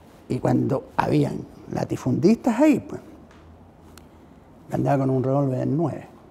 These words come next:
No, nunca, hay aquí, cuando usted le pregunta a algunos colegas o de antes, son todos niños de las monjas ahora. Nadie conoce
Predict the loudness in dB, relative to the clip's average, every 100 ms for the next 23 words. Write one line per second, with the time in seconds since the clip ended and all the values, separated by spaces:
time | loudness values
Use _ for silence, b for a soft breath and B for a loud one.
0 | -20 -20 -20 -20 -20 -20 B B B -12
1 | -6 -6 -4 -2 -2 -2 -2 -2 -2 -2
2 | -2 0 -2 0 -4 -2 0 0 0 2
3 | 2 4 4 4 4 2 -2 B B B
4 | -6 2 6 8 8 8 6 6 6 6
5 | 6 4 -2 2 0 0 -2 2 2 4
6 | 4 4 4 4 2 2 0 2 2 4
7 | 2 4 2 0 2 2 2 2 2